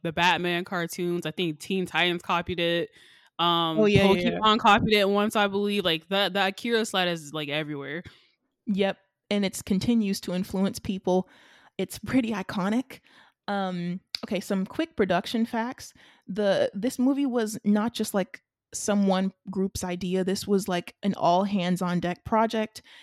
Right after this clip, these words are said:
Speaker 2: There was a whole committee called the Akira Committee, or Akira Committee, was the given name to a partnership of several major Japanese, um, entertainment companies brought together to realize the production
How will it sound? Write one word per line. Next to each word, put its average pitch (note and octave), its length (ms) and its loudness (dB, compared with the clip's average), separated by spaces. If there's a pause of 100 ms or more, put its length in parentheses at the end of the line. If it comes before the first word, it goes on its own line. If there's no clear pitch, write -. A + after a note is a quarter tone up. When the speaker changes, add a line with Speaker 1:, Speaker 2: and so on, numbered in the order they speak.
Speaker 2:
There A#3+ 100 0
was A#3+ 80 0
a A#3 60 4
whole A#3+ 480 6
committee A#3+ 480 4
called A#3 280 -2
the A#3+ 120 0
Akira D4 400 -4
Committee, E3+ 540 -4 (240)
or - 180 -4
Akira G3 400 0
Committee, F3+ 500 0 (380)
was G3+ 380 -2
the G3 80 2
given A#3+ 420 4
name F3+ 580 -2
to F#3 160 0
a F3+ 60 0
partnership - 680 -2
of F#3+ 120 -6
several B3 420 0
major G#3 360 0
Japanese, F3 720 -2 (100)
um, E3+ 220 -4
entertainment A3 560 -2
companies F#3 420 -6
brought G3 300 -4
together F3 340 -2
to - 140 -6
realize F#3 460 -2
the - 80 -10
production F3 540 -8